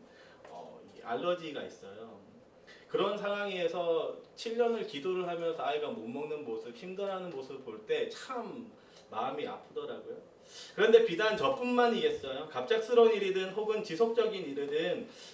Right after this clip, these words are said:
삶 속에서 우리의 마음을 어렵게 하는 경우가 참 많음을 부정할 수 없습니다. 그러기에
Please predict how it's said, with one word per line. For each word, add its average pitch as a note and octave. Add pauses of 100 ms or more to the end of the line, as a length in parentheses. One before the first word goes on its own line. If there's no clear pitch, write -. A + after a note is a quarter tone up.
(120)
삶 A3+
속에서 A#3+
우리의 F3+
마음을 F3
어렵게 A3+
하는 A3
경우가 F3+
참 B3
많음을 D#3
부정할 G#3+
수 -
없습니다. -
그러기에 F3+